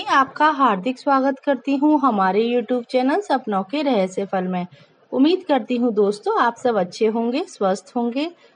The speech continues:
आपके ऊपर भगवान की कृपा सदैव बनी रहे, आपका दिन मंगलमय हो।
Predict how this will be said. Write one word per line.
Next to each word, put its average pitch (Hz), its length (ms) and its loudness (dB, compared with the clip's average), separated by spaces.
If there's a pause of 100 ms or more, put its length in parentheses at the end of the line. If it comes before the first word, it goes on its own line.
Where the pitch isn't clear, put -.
(140)
आपके 208 320 0
ऊपर 254 200 2
भगवान 240 360 0
की 254 140 -6
कृपा 262 280 -2
सदैव 185 460 -2
बनी 214 260 0
रहे, 254 240 0
आपका 202 420 -4
दिन 277 260 -2
मंगलमय 175 460 -6
हो। 180 260 -4